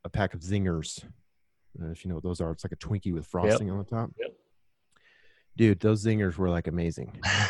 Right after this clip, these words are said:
Speaker 2: <laughs>
Speaker 1: When you're going from ketchup packets and, and, uh, sticks of butter. Um, and, you know, we'd have food at school and that kind of thing, which was good. And I remember we'd go over to our friend's house and they would ask if we wanted to stay for dinner, if we were hungry.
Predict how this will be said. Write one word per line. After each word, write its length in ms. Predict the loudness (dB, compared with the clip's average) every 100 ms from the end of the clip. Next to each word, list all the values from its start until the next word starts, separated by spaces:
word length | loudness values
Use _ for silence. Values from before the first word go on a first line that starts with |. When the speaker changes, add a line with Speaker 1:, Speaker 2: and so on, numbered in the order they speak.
| 2 4
Speaker 2:
<laughs> 360 | 4 4 -4 -4 _
Speaker 1:
When 120 | -2 2
you're 140 | 4
going 240 | 4 2
from 140 | 0 -4
ketchup 340 | -6 -4 -2
packets 460 | 2 2 0 -4 -4
and, 200 | -4 -4 -8 _ _ _ _
and, 400 | -4 -2 -2 -4
uh, 240 | -4 -4 -8 -12 _ -10
sticks 280 | -10 -6
of 60 | -4
butter. 320 | -2 -2 -4 -8 -20 _ _ _ _ _ _ _
Um, 800 | -4 -2 -2 -2 -4 -6 -8 -12 -16 -6
and, 100 | 0
you 60 | 4
know, 80 | 6
we'd 140 | 6
have 180 | 4 2
food 200 | 2 2
at 80 | 0
school 360 | -4 0 2 0
and 80 | -2
that 120 | -4
kind 140 | -6
of 80 | -4
thing, 400 | -4 -4 -4 -8 _ _ _ _ _
which 160 | -8 -6
was 140 | -6
good. 400 | 2 4 6 4 0
And 120 | 0
I 60 | 4
remember 400 | 6 6 6 4 -2 _ _ -4
we'd 200 | -2 0
go 120 | 4 6
over 100 | 6
to 80 |
our 80 | 4
friend's 300 | 2 -2 0
house 280 | 2 2 0
and 180 | -4 -2 -2
they 120 | -2
would 120 | 0
ask 380 | 0 -2 -6 -14 -10 -6
if 180 | -4
we 80 | -2
wanted 200 | 0 -2
to 40 | -2
stay 200 | -4 -2
for 140 | -2
dinner, 240 | 0 0
if 100 | -2
we 60 | -2
were 100 | -2
hungry. 420 | -2 -2 0 -2